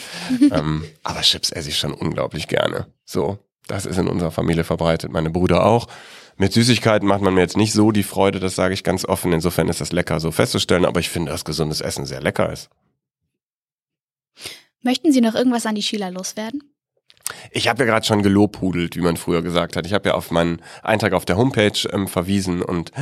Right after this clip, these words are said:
Speaker 1: mich einfach sehr gefreut, wie das letztendlich hier gut geklappt hat. Man muss ja auch immer so ein bisschen aufpassen, wenn man zu sehr lobt, dann denken SchülerInnen, sie können machen, was sie wollen vielleicht. Nein, das glaube ich nicht.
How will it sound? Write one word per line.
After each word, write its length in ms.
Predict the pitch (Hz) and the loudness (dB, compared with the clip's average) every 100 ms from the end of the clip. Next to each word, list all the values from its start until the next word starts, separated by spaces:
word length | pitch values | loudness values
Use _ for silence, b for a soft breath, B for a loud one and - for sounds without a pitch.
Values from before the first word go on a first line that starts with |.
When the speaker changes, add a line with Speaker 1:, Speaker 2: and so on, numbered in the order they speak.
| 127 B B | -8 B B
Speaker 1:
mich 460 | 127 95 98 92 - | -4 0 2 2 0
einfach 220 | 92 90 | 0 2
sehr 140 | 87 | 2
gefreut, 400 | 85 - 92 95 | 0 0 0 0
wie 40 | 85 | -4
das 140 | 85 | -2
letztendlich 480 | 85 82 87 87 85 | -2 -2 -4 -4 -6
hier 80 | 82 | -4
gut 180 | 87 | -6
geklappt 440 | - 73 82 - - | -8 -4 -4 -4 -8
hat. 220 | 69 - B B B | -10 -12 B B B
Man 120 | 98 | 2
muss 120 | 139 | 4
ja 80 | 131 | 6
auch 40 | |
immer 140 | 120 117 | 4 4
so 80 | 107 | 4
ein 40 | |
bisschen 220 | 110 - | 2 0
aufpassen, 480 | - 131 - 76 - | 2 0 0 -4 -2
wenn 80 | 78 | -2
man 100 | 80 | -2
zu 140 | - | -4
sehr 180 | 85 92 | 0 0
lobt, 320 | 110 117 123 | 4 2 2
dann 120 | 101 92 | 0 2
denken 500 | 98 - 95 98 101 | 0 0 -2 -2 -4
SchülerInnen, 420 | - 101 92 92 | 0 2 2 0
sie 100 | 92 | -2
können 200 | - 92 | -2 -2
machen, 180 | 95 98 | -2 -4
was 120 | 87 | -4
sie 100 | 85 | -2
wollen 240 | 87 113 | 0 0
vielleicht. 260 | - 110 101 | 0 -2 0
Nein, 140 | 87 | 0
das 160 | 85 - | -2 -2
glaube 240 | 73 76 | -4 -4
ich 100 | 80 | -6
nicht. 220 | - - | -6 -6